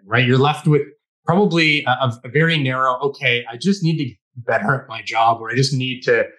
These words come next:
you know, increase this or that." And that, it makes it get a little bit harder,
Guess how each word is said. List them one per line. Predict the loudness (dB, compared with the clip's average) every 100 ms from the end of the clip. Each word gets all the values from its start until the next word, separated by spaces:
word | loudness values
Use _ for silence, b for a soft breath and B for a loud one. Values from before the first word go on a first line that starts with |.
| B
you | 0
know, | 2 2 0
increase | 2 2 2 -4 -4
this | -6 -10 -6
or |
that." | 0 2 2 -2 _ _ _ _
And | 0 2 2 -2 _ _
that, | -4 -4 -4 -4
it | 2
makes | 4 2 -2
it | -2
get | 0
a |
little | 0 0
bit | -4
harder, | -12